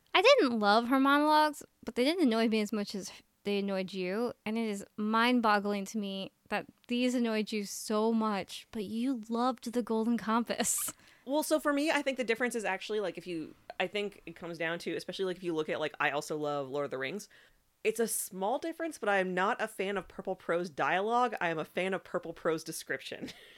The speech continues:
Speaker 1: But I feel like there, I can't get into The Golden Compass again. <laughs>
Speaker 2: Yeah, Golden Compass, they
Speaker 1: Feel
Speaker 2: did
Speaker 1: like
Speaker 2: spend
Speaker 1: a
Speaker 2: too much time describing things, but I felt like we also saw things happen. And in this book, we didn't see th-, things happen.
Speaker 1: I mean, I guess we're going right into the ratings with this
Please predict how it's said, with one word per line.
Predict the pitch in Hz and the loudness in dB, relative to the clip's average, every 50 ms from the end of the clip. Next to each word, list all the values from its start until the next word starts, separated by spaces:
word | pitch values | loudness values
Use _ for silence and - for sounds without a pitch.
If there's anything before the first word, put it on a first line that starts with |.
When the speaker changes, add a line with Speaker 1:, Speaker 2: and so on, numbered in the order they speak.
| - - | -20 8
Speaker 1:
But | - 392 | 12 12
I | 427 453 466 466 453 - | 12 12 12 12 12 10
feel | - 415 427 403 | 10 10 12 12
like | 370 339 320 - | 12 12 10 8
there, | - 302 285 277 262 - - _ | 8 6 6 6 6 4 2 _
I | - 220 | -6 -6
can't | - - - 233 208 - | -4 0 0 0 0 0
get | 208 196 | -4 -8
into | 196 185 175 | -8 -8 -8
The | 180 | -8
Golden | 185 185 180 185 185 180 | -6 -6 -6 -6 -6 -8
Compass | - - - - - - - - | -8 -10 -10 -10 -10 -12 -12 -12
again. | - - - - - - - - - - - - | -12 -10 -10 -8 -6 -4 -4 -2 -2 -4 -4 -6
<laughs> | - 311 - _ - - - _ _ - - | -6 -6 -6 _ -16 -20 -20 _ _ -16 -12
Speaker 2:
Yeah, | - 240 247 - - - 233 | 0 2 2 2 2 -2 -2
Golden | 240 311 381 403 381 294 | 2 2 4 4 2 2
Compass, | - 302 294 302 247 | 2 2 2 2 2
they | 349 | 4
Speaker 1:
Feel | 349 349 | 6 6
Speaker 2:
did | 226 | 6
Speaker 1:
like | 247 - | 6 6
Speaker 2:
spend | 277 240 233 | 4 4 4
Speaker 1:
a | 220 | 4
Speaker 2:
too | 214 | 2
much | 233 226 220 | 2 2 2
time | 277 220 | 0 0
describing | 202 196 - - 160 165 185 214 | 0 0 2 4 4 4 4 2
things, | 220 240 240 | -2 -4 0
but | 214 214 | 2 2
I | 196 196 | 2 4
felt | - 214 208 | 4 2 2
like | 196 208 208 | 4 2 0
we | 208 - | -2 -2
also | - 165 165 160 - 180 | 0 0 0 0 0 -2
saw | 165 - - 170 147 156 | -4 -2 0 0 0 0
things | - 156 147 143 - | -2 -4 -6 -6 -8
happen. | - - 127 - - 262 320 359 - _ _ _ _ _ _ _ _ | -8 -6 -6 -6 -6 -8 -10 -10 -12 _ _ _ _ _ _ _ _
And | - - 202 196 | -2 0 2 2
in | 190 190 | 2 0
this | 214 233 | -2 -4
book, | - - 220 208 - | -2 -2 -4 -2 -2
we | 196 185 156 143 131 - | -4 -6 -8 -10 -8 -4
didn't | 165 165 160 156 - | -2 -2 -2 -2 -6
see | - 135 131 | -10 -12 -14
th-, | - - - - | -14 -16 -18 -14
things | - - - | -14 -12 -10
happen. | - - - - - - - 180 165 _ _ - | -8 -8 -8 -8 -10 -14 -18 -18 -20 _ _ -4
Speaker 1:
I | 233 247 | 0 2
mean, | 269 262 | 4 4
I | 254 262 | 4 4
guess | 262 262 - - | 4 2 2 0
we're | 269 240 | 0 0
going | 233 233 220 208 | 2 2 0 2
right | 208 208 208 | 2 2 2
into | 202 208 208 214 | 2 0 0 -2
the | 190 185 | -2 -2
ratings | 180 185 185 185 202 214 220 - | -2 -2 -2 -2 -2 -4 -4 -6
with | 233 226 - | -8 -8 -4
this | 240 233 240 240 - - - - | -4 -2 -2 -4 -6 -10 -18 -20